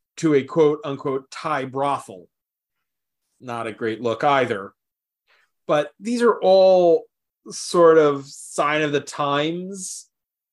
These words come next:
lines. They're not obvious. They're not intentionally racist. They're just, this is the way this stuff was talked about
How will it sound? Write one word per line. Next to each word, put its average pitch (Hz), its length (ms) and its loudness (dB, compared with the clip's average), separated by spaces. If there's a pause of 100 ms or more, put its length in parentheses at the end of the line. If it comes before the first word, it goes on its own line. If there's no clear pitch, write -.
lines. 180 760 -2
They're 151 180 0
not 160 340 2 (280)
obvious. 160 640 -2
They're 165 180 0
not 165 200 -2 (120)
intentionally 151 640 -8
racist. 135 800 -6
They're 139 180 0
just, 147 540 0 (300)
this 151 180 -2
is 156 80 -6
the 151 80 2
way 147 220 4
this 139 160 -6
stuff 147 180 -8
was 120 140 -12
talked - 400 -8
about 175 400 0